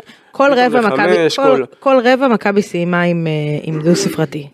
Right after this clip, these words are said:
Speaker 1: כי בסוף כל רבע היה יתרון דו ספרתי.
Speaker 2: בסדר. ש-
Speaker 1: זה, זה משמעותי.
Speaker 2: עוד פעם אני אומר, מן הסתם שזה לא משהו שיקרה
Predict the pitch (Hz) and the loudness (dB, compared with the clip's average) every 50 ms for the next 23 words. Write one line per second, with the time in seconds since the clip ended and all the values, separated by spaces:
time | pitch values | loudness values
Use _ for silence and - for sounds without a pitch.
0 | _ _ 170 180 180 170 190 - 269 262 - - - 233 220 220 254 247 277 226 | _ _ -4 -4 -2 -2 -2 0 0 -2 0 0 0 2 2 2 2 2 2 2
1 | 202 190 190 190 - 175 180 185 175 165 156 - 147 - - - - 107 87 90 | 2 2 2 0 0 0 0 0 0 -2 -4 -4 -8 -12 -14 -14 -14 -12 -10 -10
2 | 104 104 - - - 339 269 165 156 214 - - - - 131 120 - 165 165 160 | -10 -4 -2 0 0 0 -2 -6 -12 -20 -20 -14 -4 0 0 0 0 -2 -4 -4
3 | 160 175 175 170 170 165 165 170 - - 175 165 160 - - - 147 - - 139 | -2 0 2 2 2 0 0 -2 -2 -2 -2 -2 -2 -2 -2 -4 -2 -2 -2 -2
4 | 120 98 87 80 71 78 - - _ - 98 98 - - 95 98 98 101 95 - | -2 -2 -4 -6 -8 -12 -16 -14 _ -10 -10 -8 -8 -8 -8 -6 -6 -6 -6 -4
5 | - 131 131 120 - 113 101 104 104 117 123 123 117 113 - 117 - - 113 104 | -4 -4 -4 -4 -4 -2 0 2 2 4 2 2 0 -2 -2 -6 -6 -4 -6 -6
6 | - - - 113 | -8 -2 2 4